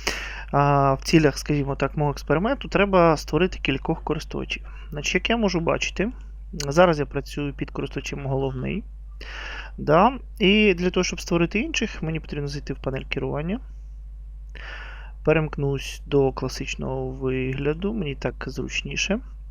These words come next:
І зайду в облікові записи користувачів або учетні записи пользователів. Як я можу дивитися, да, обліковий запис головний, він є адміністратором комп'ютера.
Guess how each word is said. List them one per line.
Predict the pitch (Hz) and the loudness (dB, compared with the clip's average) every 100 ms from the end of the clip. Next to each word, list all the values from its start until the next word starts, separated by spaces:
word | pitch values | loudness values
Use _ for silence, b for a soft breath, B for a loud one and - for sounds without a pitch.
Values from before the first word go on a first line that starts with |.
| - - | -10 -2
І | 202 214 | 2 4
зайду | 175 160 151 170 202 185 | 6 6 4 2 2 4
в | 151 | 2
облікові | 143 143 - 185 160 | 2 0 2 2 4
записи | 147 151 - 151 | 2 0 -4 -6
користувачів | - 151 147 - 143 139 - - - - - | 0 0 0 -4 -4 -4 -6 -8 -10 -12 -6
або | 143 139 147 | -4 0 0
учетні | 151 - 196 165 | 0 -2 0 2
записи | 147 151 - - | 2 0 -4 0
пользователів. | 135 127 127 127 143 - - - - - - B B B B B B B | 0 0 -6 -8 -10 -12 -12 -12 -14 -12 -12 B B B B B B B
Як | - | 2
я | 262 | 6
можу | 214 185 | 6 4
дивитися, | 160 147 139 135 175 - 208 | 4 4 4 2 0 0 0
да, | 202 170 175 185 | 4 6 8 8
обліковий | 175 170 - 196 170 | 6 2 4 6 6
запис | 147 147 135 - 165 - 139 | 6 4 4 2 -2 2 2
головний, | 135 185 160 143 139 143 175 | 6 6 6 4 2 4 4
він | 208 208 | 4 2
є | 156 147 160 185 | 2 4 6 6
адміністратором | 160 143 135 170 170 170 160 | 4 0 -2 2 2 2 -2
комп'ютера. | 165 156 127 - 120 | -4 -6 -8 -4 -6